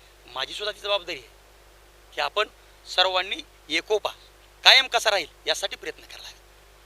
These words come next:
मतदानासाठी उगा एखाद्या भूलथापा द्यायच्या, हे चुकीचं आहे. तुम्हाला मतदान हवं आहे ना, माझ्या चुकीच्या गोष्टी सांगा, मी न केलेली कामं सांगा, मी का काम, हे काम केलं नाही ते सांगा, आणि तुम्ही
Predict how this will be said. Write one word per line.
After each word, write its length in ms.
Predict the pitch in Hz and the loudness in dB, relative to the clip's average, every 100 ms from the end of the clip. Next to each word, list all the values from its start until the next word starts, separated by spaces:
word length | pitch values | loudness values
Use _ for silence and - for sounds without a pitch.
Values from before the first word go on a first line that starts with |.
| - 143 | -18 -12
मतदानासाठी 540 | 156 190 196 196 190 | -4 -2 -2 -4 -6
उगा 180 | 196 196 | -6 -4
एखाद्या 300 | 185 185 185 | -2 -2 -4
भूलथापा 440 | 170 175 185 185 | -6 -8 -6 -4
द्यायच्या, 300 | 175 170 180 | -4 -6 -8
हे 360 | 175 - - - | -10 -14 -20 -18
चुकीचं 360 | - 269 - - | -16 -14 -14 -16
आहे. 80 | - - - - | -20 -20 -20 -16
तुम्हाला 220 | 165 208 214 | -4 -2 2
मतदान 320 | - 240 240 | 6 6 6
हवं 160 | 226 | 4
आहे 80 | 254 | 4
ना, 100 | 240 - - - - - | 2 -4 -16 -20 -20 -6
माझ्या 240 | 156 190 196 | 2 6 6
चुकीच्या 340 | 294 - 208 | 2 -4 -4
गोष्टी 200 | 165 147 | -4 -14
सांगा, 220 | - - - - - - | -16 -18 -20 -20 -20 -14
मी 60 | 165 | 0
न 60 | |
केलेली 360 | 254 277 254 226 | 0 4 2 4
कामं 220 | 202 170 | 0 0
सांगा, 240 | 147 131 120 - - - | -6 -12 -16 -20 -20 -16
मी 60 | |
का 240 | - 196 254 | 2 6 6
काम, 220 | 247 233 | 6 2
हे 140 | 202 | 2
काम 180 | 214 214 | 2 2
केलं 160 | 214 202 | 0 -6
नाही 160 | 180 | -4
ते 80 | 240 | -6
सांगा, 240 | 196 120 - - - - - - - - | -6 -10 -16 -20 -20 -20 -20 -20 -20 -20
आणि 140 | - | -20
तुम्ही 160 | - | -18